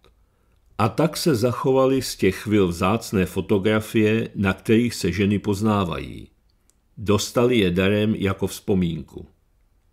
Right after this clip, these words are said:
"Tady sedím na zemi a jím. Oni nám uvařili, dostala jsem polívku. To už byl prostě jiný pocit," vyprávěla nám s úsměvem paní Cábová.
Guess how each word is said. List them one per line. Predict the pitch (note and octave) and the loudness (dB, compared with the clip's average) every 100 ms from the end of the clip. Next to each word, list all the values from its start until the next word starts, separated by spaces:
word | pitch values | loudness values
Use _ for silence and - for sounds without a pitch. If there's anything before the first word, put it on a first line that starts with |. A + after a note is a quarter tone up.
| _ _ _ _ _ - | _ _ _ _ _ -2
"Tady | B2+ F3 | 2 4
sedím | - F3 F3+ D#3 | 6 4 4 4
na | C#3 | 2
zemi | A#2+ D3+ D#3 | 2 2 2
a | C#3+ | 2
jím. | C3 C3 B2+ A2+ G#2 - _ _ | 2 2 2 0 -2 -8 _ _
Oni | - B2 E3 | 0 4 4
nám | E3 C3 A2+ | 4 2 4
uvařili, | A#2 C3 A#2 C3 C3+ C3 B2+ - | 4 4 2 0 0 -2 -8 -6
dostala | F#2+ G#2 - A#2+ A2+ | -2 -2 0 0 0
jsem | - G#2 | 0 -2
polívku. | G2+ F#2+ E2 - - - - _ _ _ - | 0 -2 -2 -8 -16 -16 -16 _ _ _ 2
To | A3+ | 2
už | E3+ B2+ | 4 0
byl | B2+ A2+ | 2 2
prostě | A2+ A2 - G#2 | 2 0 -2 -2
jiný | F2 F#2+ G#2 A#2+ | 0 2 2 0
pocit," | - G2+ - D2+ - - _ _ _ _ _ - | -2 -6 -6 -12 -14 -20 _ _ _ _ _ -6
vyprávěla | F#2 F2 G2+ G#2 G#2+ A#2+ C3 | -4 -2 0 2 2 2 2
nám | C3 G#2 F2 | 0 -2 -4
s | - | -6
úsměvem | A2+ - A#2+ A#2 A#2 A#2+ | -10 -8 -2 0 2 0
paní | F#2+ F#2+ G2+ | -2 -2 -2
Cábová. | G2 G2 F2+ D#2+ D#2 D2 D2+ | -4 -4 -4 -4 -8 -12 -18